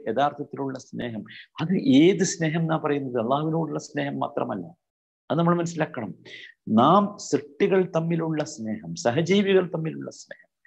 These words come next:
കുടുംബക്കാരോടുള്ള സ്നേഹം, മാതാപിതാക്കളോടുള്ള സ്നേഹം, മക്കളോടുള്ള സ്നേഹം,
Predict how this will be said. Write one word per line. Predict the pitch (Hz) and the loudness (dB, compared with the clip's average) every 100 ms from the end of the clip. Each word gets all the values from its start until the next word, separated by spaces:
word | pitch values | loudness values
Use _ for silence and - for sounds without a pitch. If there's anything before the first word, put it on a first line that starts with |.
| - - _ | -20 -20 _
കുടുംബക്കാരോടുള്ള | - 180 208 208 196 185 175 156 147 | 2 4 4 4 2 2 0 -2 -6
സ്നേഹം, | - 156 90 90 | -8 -8 -8 -4
മാതാപിതാക്കളോടുള്ള | 104 147 185 196 185 180 175 160 147 131 | 0 4 4 4 2 2 0 -4 -4 -8
സ്നേഹം, | - - 87 92 | -10 -18 -20 -14
മക്കളോടുള്ള | 208 - 208 202 190 170 | -14 -2 2 2 2 -2
സ്നേഹം, | 165 _ 107 - _ - | -6 _ -16 -16 _ -20